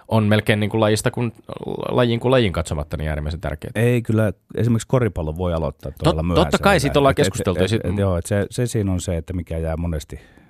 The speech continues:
Speaker 2: niin kuin Oona tuossa sanoi, että erittelemättä, että lajien välillä on eroa.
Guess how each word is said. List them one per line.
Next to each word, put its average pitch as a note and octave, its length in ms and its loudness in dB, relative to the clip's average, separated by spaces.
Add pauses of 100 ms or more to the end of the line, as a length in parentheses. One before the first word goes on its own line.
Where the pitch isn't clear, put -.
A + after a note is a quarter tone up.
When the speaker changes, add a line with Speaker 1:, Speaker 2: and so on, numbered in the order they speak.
(160)
Speaker 2:
niin D#2+ 100 -8
kuin F2+ 100 -6
Oona G#2 140 -4
tuossa A#2+ 240 -8
sanoi, D#2 240 -6
että - 200 -16 (380)
erittelemättä, D#2 680 -8
että G2 180 -8
lajien G2+ 340 0
välillä D#2+ 280 -4
on C2 120 -6
eroa. - 320 -12